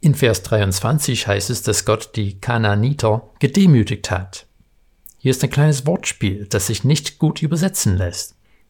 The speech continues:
Das Wort für demütigen ist Kana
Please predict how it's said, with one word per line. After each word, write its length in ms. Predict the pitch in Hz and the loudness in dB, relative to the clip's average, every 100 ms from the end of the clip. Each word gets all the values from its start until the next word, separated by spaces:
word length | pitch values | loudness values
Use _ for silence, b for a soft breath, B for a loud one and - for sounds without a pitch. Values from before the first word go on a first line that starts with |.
| - | -4
Das 220 | 117 - | -4 0
Wort 160 | 156 | -2
für 160 | - 135 | 0 -2
demütigen 800 | 110 160 208 160 113 123 107 151 | 2 4 6 6 4 0 2 2
ist 360 | 139 - - - | 2 -2 -6 -4
Kana 540 | 139 135 151 92 95 | 0 2 2 0 -6